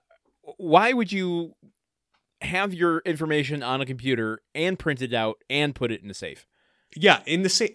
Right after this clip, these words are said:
Speaker 2: like, it, I get that you have to keep records even if you're doing bad stuff, but it's like, y-, why would you keep them? Also, why would you keep that information at the, the office of your front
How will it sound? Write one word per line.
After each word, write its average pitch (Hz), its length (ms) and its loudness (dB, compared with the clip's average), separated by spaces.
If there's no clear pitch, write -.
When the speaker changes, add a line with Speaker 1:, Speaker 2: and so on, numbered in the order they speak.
Speaker 2:
like, 190 280 0
it, 185 220 -2
I 185 140 2
get 277 240 -2
that - 100 -4
you 175 80 -6
have 180 260 -6
to 147 100 -4
keep - 420 -10
records 135 480 -2
even 131 160 -6
if 131 120 -12
you're 127 60 -6
doing 120 320 -4
bad 113 300 0
stuff, - 420 -2
but 139 80 -2
it's - 220 -6
like, 143 160 -2
y-, 160 120 -12
why 165 260 -6
would 262 160 -2
you 226 100 -6
keep 226 320 -8
them? 160 320 -4
Also, 175 440 -2
why 170 160 2
would 269 140 2
you 254 60 -2
keep 254 200 -4
that 196 180 0
information 175 640 -4
at 175 200 2
the, 139 200 -2
the 147 160 0
office 160 460 2
of 135 200 -6
your 135 140 -2
front 151 380 -4